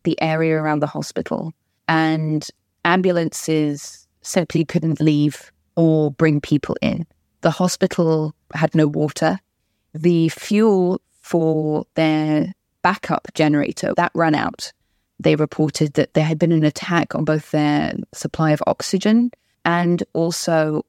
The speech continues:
on the tanks holding fresh water on the roof. And doctors described to me how they were surviving by eating only dates because there was no more food. And they wanted to make sure that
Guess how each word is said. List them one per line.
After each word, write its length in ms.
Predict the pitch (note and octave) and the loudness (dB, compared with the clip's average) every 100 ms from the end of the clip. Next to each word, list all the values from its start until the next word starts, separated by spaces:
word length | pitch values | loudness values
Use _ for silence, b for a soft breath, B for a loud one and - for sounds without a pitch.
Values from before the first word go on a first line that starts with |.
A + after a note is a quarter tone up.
| - | 0
on 400 | D#3 D3+ D3+ C#3+ | 2 2 0 -2
the 100 | D#3+ | -2
tanks 400 | - - F3 - | -2 0 -2 -2
holding 420 | - E3+ D#3+ D#3 | -4 0 2 2
fresh 380 | D#3 - D3+ - | 0 -2 -2 -2
water 560 | D3+ D3 D3+ - - D#3+ _ _ _ - | -2 -2 -2 -4 -4 -6 _ _ _ 0
on 220 | D3+ D3 | 2 2
the 100 | C#3+ | 0
roof. 340 | D#3 C3 - - _ _ _ | -2 -6 -8 -16 _ _ _
And 220 | E3 D#3+ D3+ | -2 0 2
doctors 800 | G3+ - F#3+ F3+ E3+ D#3+ - - - _ _ _ | 2 2 -2 0 0 -2 -6 -14 -16 _ _ _
described 680 | E3+ - - C4 C#4+ - - | -6 -4 2 2 2 -6 -6
to 100 | E3+ | 0
me 400 | D3+ D3 - D#3 _ _ | 0 0 -2 -8 _ _
how 240 | - E3+ | -2 0
they 180 | E3 E3 | 2 0
were 140 | E3 | 0
surviving 920 | D#3+ - D3+ E3 E3+ D#3+ D#3+ D3+ D3 D3+ - _ _ - | -2 -2 0 2 2 2 2 2 0 -4 -10 _ _ 0
by 220 | D#3 D3+ - | 2 2 0
eating 540 | F3 - E3 D3+ D3+ - | -2 0 2 2 0 0
only 600 | D#3+ D#3 D3+ D3 C#3+ D3+ _ _ | 0 2 2 2 0 -4 _ _
dates 600 | - D3+ - - - - - _ _ | 0 0 0 -10 -12 -14 -20 _ _
because 260 | - F#3 D#3+ | -4 0 2
there 140 | F3+ | 2
was 120 | E3 | 2
no 140 | E3 E3 | 0 0
more 160 | D#3 | 0
food. 540 | C#3+ - C#3 - - - _ _ _ _ - | -4 -2 -2 -2 -10 -16 _ _ _ _ -4
And 560 | D#3+ D3+ D3+ D3 D3 - - | 0 2 2 0 -2 -4 -2
they 100 | E3+ | 0
wanted 360 | D#3+ E3+ E3+ C#3+ | 2 0 0 -2
to 80 | D#3+ | 0
make 180 | D3+ | 0
sure 360 | - - D#3 D3+ | 0 0 0 2
that 180 | C3+ | 0